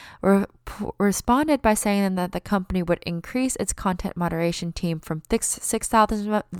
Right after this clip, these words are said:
six thousand members to ten thousand members.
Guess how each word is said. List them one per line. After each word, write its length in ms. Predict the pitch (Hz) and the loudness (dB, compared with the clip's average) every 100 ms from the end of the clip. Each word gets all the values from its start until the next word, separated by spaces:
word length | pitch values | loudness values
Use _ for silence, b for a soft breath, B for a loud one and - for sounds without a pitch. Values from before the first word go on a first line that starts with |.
| 175 - | -10 -4
six 300 | - - - | -2 -2 0
thousand 380 | 208 208 214 | 2 2 0
members 340 | 202 202 196 - | 0 0 -2 -4
to 180 | 185 170 | -6 -4
ten 280 | - 190 | -2 0
thousand 360 | 180 156 160 156 | 0 -4 -6 -6
members. 460 | 156 156 165 175 | -6 -6 -6 -8